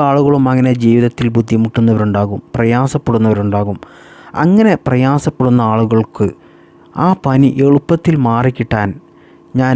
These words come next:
ഇന്ന് പറഞ്ഞു തരുന്ന ഈ ദുആ നിങ്ങൾ ചൊല്ലി നോക്കൂ. ഇൻഷാ അല്ലാ, ഉറപ്പാണ് അല്ലാഹു സുബ്ഹാനഹു തആല നിങ്ങളുടെ ആ പനി എളുപ്പത്തിൽ സുഖമാക്കി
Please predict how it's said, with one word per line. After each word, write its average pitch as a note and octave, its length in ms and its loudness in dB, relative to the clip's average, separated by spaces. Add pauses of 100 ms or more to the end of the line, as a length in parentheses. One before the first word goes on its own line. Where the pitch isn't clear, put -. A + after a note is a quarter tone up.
(100)
ഇന്ന് D3 300 2
പറഞ്ഞു B2 380 0
തരുന്ന A2+ 340 2
ഈ B2 120 2 (140)
ദുആ A#2 260 0
നിങ്ങൾ A2 280 0 (160)
ചൊല്ലി G#2+ 240 0
നോക്കൂ. G#2+ 360 0 (180)
ഇൻഷാ A2+ 340 -4
അല്ലാ, A#2+ 240 0 (440)
ഉറപ്പാണ് D3 560 0 (200)
അല്ലാഹു B2 300 0
സുബ്ഹാനഹു B2 640 0
തആല A#2 160 2 (220)
നിങ്ങളുടെ A#2+ 420 0
ആ A2+ 120 0
പനി A#2 320 2 (340)
എളുപ്പത്തിൽ B2+ 640 0
സുഖമാക്കി A2+ 580 -2